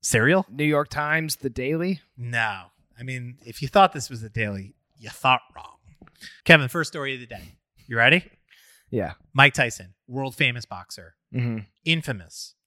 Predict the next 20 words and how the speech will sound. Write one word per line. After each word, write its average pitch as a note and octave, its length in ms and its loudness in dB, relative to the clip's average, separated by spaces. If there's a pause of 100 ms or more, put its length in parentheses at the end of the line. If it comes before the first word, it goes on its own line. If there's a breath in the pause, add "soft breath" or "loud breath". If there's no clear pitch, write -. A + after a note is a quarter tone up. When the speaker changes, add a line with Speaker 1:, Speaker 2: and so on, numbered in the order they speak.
(160)
Speaker 1:
for - 120 -12
many B2 240 2
things. F2+ 460 -8 (260)
Champion, A#2 720 0 (560)
uh, F#2 300 -8
spent C3+ 240 -6
some B2 80 -12
time B2+ 160 -2
in F2+ 80 -14
prison, A#2 680 2 (680)
had B2+ 200 2
some G2 200 -2 (120)
drug A#2+ 340 4 (140)
issues. A#2+ 640 -4
Speaker 2:
Mm-hmm. A2+ 300 -12 (100)
Speaker 1:
He A#2+ 140 -10
was A2 100 -6
in A2+ 120 -8
The F#2 40 -8
Hangover A#2 920 -2